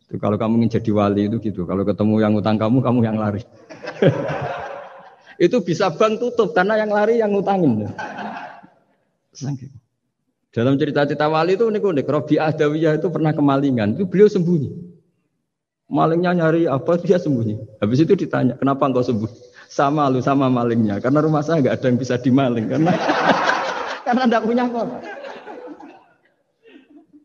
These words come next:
Jadi, ini kalau berpikir rasional kan ada Habib Fikri, bahasa rasional. Ini tak latih berpikir yang agak-agak nggak rasional. <laughs> Nah, Nabi itu diutus dalam kondisi masyarakat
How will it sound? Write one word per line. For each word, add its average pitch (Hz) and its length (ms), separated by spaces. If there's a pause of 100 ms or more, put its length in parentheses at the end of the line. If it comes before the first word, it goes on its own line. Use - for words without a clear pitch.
(220)
Jadi, 202 400 (1120)
ini 131 160
kalau 151 240
berpikir 123 320
rasional 123 480
kan 127 80
ada 110 240
Habib 101 240
Fikri, 95 320
bahasa 98 240
rasional. 98 400
Ini 156 80
tak 131 80
latih 143 320
berpikir 135 480
yang 127 240 (160)
agak-agak 123 480
nggak 107 180
rasional. 110 480
<laughs> - 60 (2500)
Nah, 117 160 (880)
Nabi 190 400
itu 196 160
diutus 160 560
dalam 156 240
kondisi 151 320
masyarakat 165 640